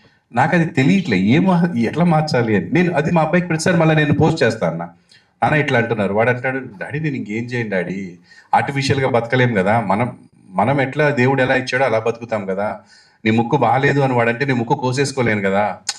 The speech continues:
అని వాడు మాట్లాడుతున్నాడు. నేనేమంటున్నా అంటే, it will come with experience అన్న. ఇలా ఎక్స్పీరియన్స్‌లు అవుతూ పోతేనే ఈ జనరేషన్, especially మీ ఇంట్లో, మా ఇంట్లో కాదు, ఎవరి ఇంట్లో అయినా సరే,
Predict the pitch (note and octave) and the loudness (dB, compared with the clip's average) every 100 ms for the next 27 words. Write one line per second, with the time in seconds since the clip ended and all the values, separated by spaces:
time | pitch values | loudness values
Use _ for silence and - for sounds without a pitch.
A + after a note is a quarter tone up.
0 | - _ _ C3+ F3+ G#3+ F3 E3+ D#3 D#3 | -18 _ _ 0 2 4 2 4 2 2
1 | D#3 D3+ G#2+ F#2 F2+ F#2 C3 D#3+ F3 F3 | 0 -2 -2 -2 -4 -4 -2 0 0 -2
2 | E3+ D3 C#3 D#3+ G3 - - C#3 C3+ F3 | -2 -4 -4 -4 -4 -8 -10 -8 -2 2
3 | G3 F#3 D3+ E3+ F3+ F#3 E3+ - - D3 | 2 0 -2 0 -2 0 -2 -2 -4 -4
4 | C#3 A#2 F2 E2 - _ _ _ _ _ | -4 -4 -8 -10 -14 _ _ _ _ _
5 | _ _ _ _ _ _ - D3 F3 - | _ _ _ _ _ _ -2 2 2 0
6 | - F#3+ F3+ E3+ C#3 D3 F#3+ E3+ D3+ D3 | 0 0 0 2 0 2 0 0 -2 -2
7 | D3+ F3 F#3+ - _ _ _ _ - F#3 | -2 -2 -2 -10 _ _ _ _ 0 2
8 | E3+ F#3 F3+ F3 E3+ D#3 C3 - C#3 C3+ | 4 2 4 2 0 -4 -4 -2 2 2
9 | G2+ A2 A3 - _ _ _ _ _ _ | 0 -2 -4 -10 _ _ _ _ _ _
10 | - A#2+ F3 F#3 F3 F3 E3 C3 C3+ C#3 | -4 0 2 0 0 -2 0 0 0 -2
11 | - A2 F#2 F2+ G2+ A#2 - - D3 C#3+ | -2 -2 -2 -2 -4 -4 -6 -6 -6 -6
12 | C#3+ A#2 G2+ F#2 F#2 D#3+ | -6 -6 -6 -8 -6 -6